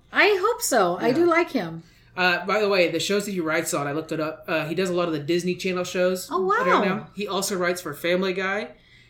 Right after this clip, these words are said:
Speaker 2: and Malcolm in the Middle, back when that was on.
Speaker 1: How cool.
Speaker 2: Yeah, so that's, there's some, some big names in there.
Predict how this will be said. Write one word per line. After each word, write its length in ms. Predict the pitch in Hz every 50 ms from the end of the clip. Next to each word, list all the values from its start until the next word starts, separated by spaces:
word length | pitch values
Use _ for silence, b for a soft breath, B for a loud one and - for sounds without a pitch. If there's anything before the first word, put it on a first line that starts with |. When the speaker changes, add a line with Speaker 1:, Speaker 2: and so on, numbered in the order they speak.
| b b -
Speaker 2:
and 480 | 180 170 170 170 170 165 165 165 180 180
Malcolm 280 | 170 165 165 160 156
in 40 | 160
the 60 | 165
Middle, 220 | 165 165 147 131 117 - -
back 160 | 151 143 -
when 80 | 143
that 100 | 151 156
was 120 | 156 147 143
on. 120 | 131 131 135
Speaker 1:
How 280 | - - 480 508 494
cool. 560 | - - - 508 539 554 554 508 415 302 240
Speaker 2:
Yeah, 160 | 214 196 180 170
so 120 | 151 196
that's, 100 | 196 190
there's 220 | - - 185 175 -
some, 220 | 202 165 156 - -
some 180 | - 180 180
big 180 | 160 180 214 -
names 240 | 202 214 208 175 147
in 60 | 131
there. 180 | 127 131 131